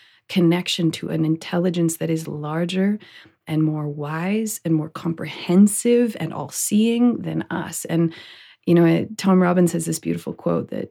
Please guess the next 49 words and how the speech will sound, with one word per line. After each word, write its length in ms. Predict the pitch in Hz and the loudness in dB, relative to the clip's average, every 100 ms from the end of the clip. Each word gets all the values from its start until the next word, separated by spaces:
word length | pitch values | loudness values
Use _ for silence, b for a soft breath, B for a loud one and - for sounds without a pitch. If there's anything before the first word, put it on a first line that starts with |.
| _ | _
you 100 | 170 | -6
know, 100 | 160 | -4
he 120 | 160 | -4
says, 540 | 160 - 160 - - - _ - - - | -6 -8 -8 -8 -10 -12 _ -20 -16 -14
I'll 100 | - | -14
butcher 380 | 175 170 160 - | -16 -10 -8 -6
this, 180 | 160 156 | -6 -4
but, 180 | 160 B B B B B - - | -8 B B B B B -20 -10
uh, 360 | - - - - | -6 -6 -6 -4
you 140 | - 165 | 0 2
know, 80 | 165 | 2
"The 100 | 165 | 2
God 300 | 185 185 180 | 2 2 2
that 100 | 180 | 0
I 120 | 175 | -2
believe 420 | 165 175 233 196 | 0 2 4 4
in 160 | 175 165 | 4 4
is 180 | 160 | 2
the 100 | - | 0
one 260 | 165 175 190 | 0 4 4
that 240 | 180 165 - - - - | 2 -2 -8 -20 -20 -6
causes 400 | 190 175 175 170 | -4 -2 -2 -4
butterflies 640 | 180 180 208 - 160 160 | -2 0 -2 -4 -6 -6
to 80 | 156 | -10
fly 480 | - - 165 165 165 | -12 -8 -4 0 2
north 520 | 165 165 180 175 - | 4 4 2 0 -2
in 200 | - 170 | 0 2
the 100 | 165 | 2
summer 520 | 165 - 196 208 180 | 0 0 4 6 6
and 160 | 165 160 | 4 2
south 420 | - 160 170 165 | 0 0 0 0
in 140 | 170 | 0
the 80 | 175 | 0
winter." 400 | 180 208 247 196 | 4 6 6 2
And, 280 | 147 160 170 B B B - | -2 0 -2 B B B -2
and, 120 | 185 | 2
uh, 160 | 180 180 | 2 2
that 240 | 185 214 214 | 2 2 4
to 120 | 202 | 4
me 180 | 196 190 | 6 6
is, 180 | 170 | 4
is 200 | - 170 | 0 0
no 100 | 180 | 0
different 400 | 170 185 196 170 | 2 2 2 2
than, 500 | 160 160 160 160 160 | 4 4 4 4 0
you 120 | 160 160 | 0 0
know, 260 | 160 160 | 2 0
I 200 | 165 156 | -4 -8
think 340 | - 160 160 | -4 0 0